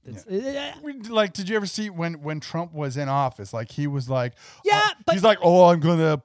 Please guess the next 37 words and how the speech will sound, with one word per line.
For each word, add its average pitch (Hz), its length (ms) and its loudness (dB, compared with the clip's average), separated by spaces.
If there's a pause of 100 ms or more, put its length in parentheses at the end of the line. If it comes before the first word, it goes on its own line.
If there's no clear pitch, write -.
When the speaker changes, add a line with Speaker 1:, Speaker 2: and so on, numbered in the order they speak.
Speaker 2:
punch 170 360 4
you 175 200 4
out. 165 320 6
I'm 151 260 2
going 165 320 2
to 165 120 0
knock 156 340 2
your 175 160 6
blocks 143 400 4
Speaker 1:
and, 269 100 0
Speaker 2:
off." 254 240 8
Speaker 1:
and 262 160 2
how 302 240 4
quickly 302 480 0
did 233 140 0
he 233 80 0
back? 208 260 -2
Have 240 200 2
you 262 100 2
heard 269 120 2
him 277 60 -6
say 254 140 -4
anything 226 220 -6
about 220 160 -4
him 214 60 -10
since? 180 280 -8
'Cause 170 180 -2
he 196 120 0
backed 170 340 -4
off 143 220 -8
pretty - 160 -16
quick - 280 -20
with 110 140 -18
that. 117 240 -16
I 147 100 -4
think 175 320 -8
that 151 300 -10